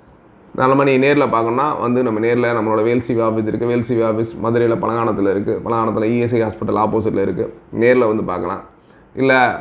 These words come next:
உங்களுக்கு products நீங்க ஆன்லைன்லயே பார்த்துட்டு order பண்ணனாலும் தாராளமா நீங்க எங்களோட Google Pay, ஐ சி சி அக்கவுண்ட் number கொடுக்குறோம். அதுல நீங்க பே பண்ணிட்டு,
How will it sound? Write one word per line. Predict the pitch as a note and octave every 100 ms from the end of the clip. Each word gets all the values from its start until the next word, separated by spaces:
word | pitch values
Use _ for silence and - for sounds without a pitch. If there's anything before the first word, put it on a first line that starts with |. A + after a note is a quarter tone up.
| F2
உங்களுக்கு | - A2+ A2 A2 A#2
products | C3 B2 - - B2+ B2+ -
நீங்க | A2+ A2 A#2+
ஆன்லைன்லயே | B2+ B2 B2+
பார்த்துட்டு | B2 A#2+ A2+ A2 B2+ - - - - -
order | - A#2 C3+ B2+
பண்ணனாலும் | A#2 A2 G2+ G#2+ D3+ -
தாராளமா | G#2 A2 A2+ A2+ B2
நீங்க | A#2 G2+
எங்களோட | G2+ G#2 G#2+ A2+
Google | A2 B2 B2+
Pay, | B2+ A#2+ B2+ B2
ஐ | A2 B2
சி | B2+
சி | A#2+
அக்கவுண்ட் | A2
number | A2 A2 G2+
கொடுக்குறோம். | A2+ A2 A2 - - - - - -
அதுல | - A#2+ B2
நீங்க | B2+ A#2+
பே | D3
பண்ணிட்டு, | D#3+ D3 C#3 D3 F3+ -